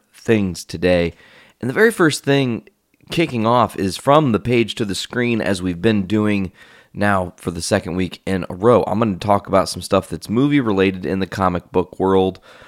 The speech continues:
Keeping it here right to kick off this show this week because we got a big one, man. Kevin Feige. Yeah, the Kevin Feige. Yeah, the guy that made all this shit that we love so much pop-, possible, you know? Uh,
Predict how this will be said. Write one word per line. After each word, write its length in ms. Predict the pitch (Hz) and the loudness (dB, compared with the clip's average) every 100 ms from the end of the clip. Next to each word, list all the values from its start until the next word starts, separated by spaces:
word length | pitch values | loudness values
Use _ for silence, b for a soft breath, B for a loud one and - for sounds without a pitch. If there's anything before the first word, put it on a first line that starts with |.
| B B | B B
Keeping 320 | 165 147 139 | -2 0 0
it 80 | 104 | -2
here 420 | 107 110 107 - - | 2 4 4 2 0
right 380 | 101 101 98 | 4 4 4
to 80 | - | -2
kick 240 | - 104 95 | -2 2 4
off 180 | 95 | 2
this 180 | 98 92 | 2 -2
show 240 | - 101 95 | 2 2 2
this 220 | 87 - | -2 -6
week 180 | 87 - | -6 -6
because 240 | 85 85 | -8 -6
we 60 | 98 | -2
got 160 | - | -2
a 40 | 107 | 0
big 260 | 90 131 | 2 2
one, 160 | 98 90 | 2 0
man. 280 | 85 87 85 b b b _ - | 0 -2 -6 b b b _ -8
Kevin 320 | - 240 226 | -4 -2 -2
Feige. 580 | - 101 117 85 73 - _ - | 0 2 2 -2 -10 -12 _ -8
Yeah, 280 | 92 101 - _ - | -4 -4 -8 _ -8
the 180 | 101 110 | -4 -4
Kevin 340 | 107 98 92 | 0 0 -2
Feige. 260 | - 82 - | -4 -6 -6
Yeah, 260 | 80 87 | -10 -12
the 100 | 85 | -10
guy 220 | - 90 92 | -4 0 0
that 200 | 82 - B B B B B _ - | -2 -8 B B B B B _ -12
made 280 | - 95 | -4 4
all 140 | 104 107 | 6 6
this 140 | 107 | 4
shit 240 | - 113 110 | 2 -2 0
that 80 | 90 | 0
we 100 | 101 | 4
love 260 | 110 101 | 6 4
so 220 | - 117 | 4 2
much 280 | 117 101 - | 4 2 0
pop-, 420 | 107 110 - _ | -6 -6 -8 _
possible, 420 | 127 113 - 82 87 | 0 0 0 -6 -6
you 100 | 90 | -2
know? 180 | 98 - B B B B _ _ _ _ _ _ _ _ _ _ _ _ _ _ _ _ | -4 -4 B B B B _ _ _ _ _ _ _ _ _ _ _ _ _ _ _ _
Uh, 380 | 170 175 90 - | -4 0 0 -2